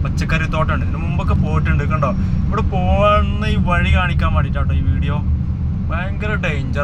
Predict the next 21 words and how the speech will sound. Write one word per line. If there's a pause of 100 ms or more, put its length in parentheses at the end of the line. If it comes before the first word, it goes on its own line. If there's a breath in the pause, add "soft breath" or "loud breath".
നമ്മളെ
വട്ടപ്പാറ (120)
വളവൊന്നും
ഒന്നുമല്ല. (920)
അവിടെ
ഇങ്ങനെ,
ഇങ്ങനെ
ആക്സിഡന്റ്
വരുന്നതെന്നൊക്കെ
അറിയാത്തത്. (200)
നോക്കി
പോകാത്തോണ്ട്
ആൾക്കാര്.
ഇവിടെ
നമ്മളെ (260)
അടിപൊളി
ഡ്രൈവറാണ്,
അതുകൊണ്ട്
അവൻ
അടിപൊളിയായിട്ട് (640 loud breath)
വണ്ടി